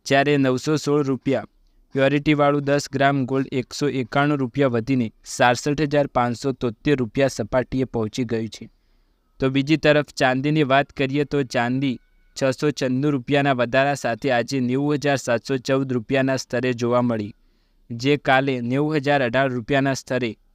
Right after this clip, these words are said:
ક્લોઝ થઈ હતી. ત્યારબાદના મહત્વના સમાચાર વિશે વાત કરીએ તો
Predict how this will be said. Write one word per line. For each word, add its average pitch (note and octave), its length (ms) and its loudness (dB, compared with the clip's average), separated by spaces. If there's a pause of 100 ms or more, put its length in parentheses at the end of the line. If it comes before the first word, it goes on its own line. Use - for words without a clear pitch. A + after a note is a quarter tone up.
(120)
ક્લોઝ C#3+ 300 2
થઈ B2+ 220 -2
હતી. A#2 320 -10 (420)
ત્યારબાદના C#3+ 640 4
મહત્વના C3+ 600 0
સમાચાર C3 600 0
વિશે B2+ 280 -4
વાત B2+ 320 2
કરીએ C3+ 300 0
તો - 160 -10